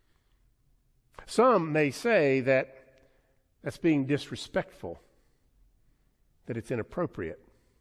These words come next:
But I don't.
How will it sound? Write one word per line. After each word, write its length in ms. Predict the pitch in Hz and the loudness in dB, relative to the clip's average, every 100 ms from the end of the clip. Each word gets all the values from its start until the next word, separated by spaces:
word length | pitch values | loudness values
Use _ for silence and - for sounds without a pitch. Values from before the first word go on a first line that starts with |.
| _ _ _ _ _ _ _ _ _ _ _ _ _ _ _ _ _ _ _ _ _ _ _ - | _ _ _ _ _ _ _ _ _ _ _ _ _ _ _ _ _ _ _ _ _ _ _ -16
But 160 | 131 127 | -8 -4
I 180 | 127 123 | -4 -4
don't. 320 | 117 120 | -6 -6